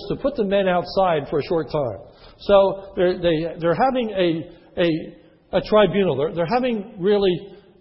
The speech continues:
a council together to say, "What are they gonna do about, about Peter and these others?" And Gamaliel says, "Take them outside, 'cause I have something I want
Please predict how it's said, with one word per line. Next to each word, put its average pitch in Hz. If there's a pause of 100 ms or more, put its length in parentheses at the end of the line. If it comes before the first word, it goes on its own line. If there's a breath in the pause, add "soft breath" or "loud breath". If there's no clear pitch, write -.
a 170
council 247
together 190
to 165
say, 170
"What 240
are 311
they 277
gonna 226
do 208
about, 165
about 143
Peter 208
and 170
these 160
others?" 165 (300 loud breath)
And 160
Gamaliel 214
says, 135 (140)
"Take 247
them 185
outside, 165
'cause 135
I 175
have 160
something 160
I 139
want 143